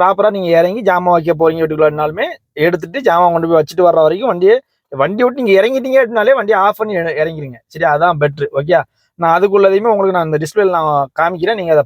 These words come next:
பார்த்துக்கோங்க. ஓகேயா? அது போக பாத்தீங்க அப்படின்னா, அடுத்த, அடுத்த நியூஸ் என்னன்னு பாத்தீங்கன்னா, ஆ, நார்த் வெஸ்ட்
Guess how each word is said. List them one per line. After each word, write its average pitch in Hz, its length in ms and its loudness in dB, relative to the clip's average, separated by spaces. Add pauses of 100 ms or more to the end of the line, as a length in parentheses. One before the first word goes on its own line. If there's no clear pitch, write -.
பார்த்துக்கோங்க. 143 420 0
ஓகேயா? 151 200 0 (440)
அது 175 260 2
போக 190 400 2
பாத்தீங்க 170 40 -2
அப்படின்னா, 175 440 -2
அடுத்த, 185 220 0
அடுத்த 185 220 2
நியூஸ் 190 260 -4
என்னன்னு 165 180 -6
பாத்தீங்கன்னா, 147 460 -2 (380)
ஆ, 151 200 2
நார்த் 196 440 0
வெஸ்ட் 180 320 2